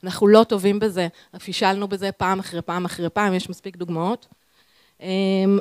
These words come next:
ולכן לא צריך לקחת ברצינות, אה, תחזיות. אה, למרות זאת, בני אדם מכורים לתחזיות האלה ומכורים בכלל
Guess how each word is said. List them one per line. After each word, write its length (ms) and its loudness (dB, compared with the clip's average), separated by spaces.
ולכן 320 -2
לא 80 4
צריך 200 -6
לקחת 380 -6
ברצינות, 500 -8
אה, 180 -8
תחזיות. 640 2
אה, 60 -8
למרות 380 4
זאת, 120 -4
בני 240 -2
אדם 400 -4
מכורים 460 -8
לתחזיות 600 -6
האלה 240 -4
ומכורים 600 -8
בכלל 400 -6